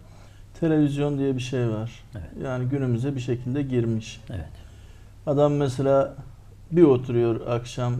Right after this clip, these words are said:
Speaker 1: sekizde, saat bire, ikiye kadar.
Speaker 2: Mesela.
Speaker 1: Spor programı, yarışma, dizi,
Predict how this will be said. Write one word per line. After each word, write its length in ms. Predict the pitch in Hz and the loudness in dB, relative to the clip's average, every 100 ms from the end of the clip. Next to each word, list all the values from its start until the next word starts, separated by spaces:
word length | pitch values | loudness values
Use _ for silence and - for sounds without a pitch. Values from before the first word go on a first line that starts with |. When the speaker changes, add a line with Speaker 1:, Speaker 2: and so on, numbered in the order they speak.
| 123 - | -6 -14
Speaker 1:
sekizde, 720 | - 123 123 117 113 147 170 - - - - - - | -8 -8 -4 -4 0 0 -2 -8 -18 -20 -20 -20 -18
saat 520 | - 147 143 127 - | -6 -2 -2 -4 2
bire, 520 | 165 147 127 127 123 123 | 4 6 4 2 0 -2
ikiye 380 | 139 - 147 139 | -6 -4 -2 -2
kadar. 420 | 123 156 - - - - | -4 -4 -4 -6 -12 -12
Speaker 2:
Mesela. 320 | 143 104 - 80 - - - - - - | -8 -8 -8 -14 -16 -18 -18 -20 -20 -16
Speaker 1:
Spor 440 | - 175 170 165 | -10 -6 -2 -4
programı, 840 | 151 160 156 147 160 156 160 170 165 - - 151 | -2 -2 0 -2 -4 -6 -6 -8 -8 -12 -10 2
yarışma, 960 | 151 156 160 151 - 170 160 165 165 - - 151 | 4 4 2 -2 -4 -4 -2 -4 -8 -12 -8 -2
dizi, 640 | 160 170 156 165 165 165 | 2 4 6 8 8 4